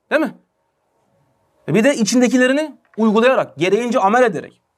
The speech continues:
Nitekim kardeşler Aleyhisselam bir ayetinde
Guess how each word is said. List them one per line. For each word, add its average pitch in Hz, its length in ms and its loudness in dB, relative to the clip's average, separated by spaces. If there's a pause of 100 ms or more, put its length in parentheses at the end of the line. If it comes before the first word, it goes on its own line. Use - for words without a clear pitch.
(840)
Nitekim 190 240 -4
kardeşler 220 360 0
Aleyhisselam 220 260 0
bir 233 140 2
ayetinde 220 420 -4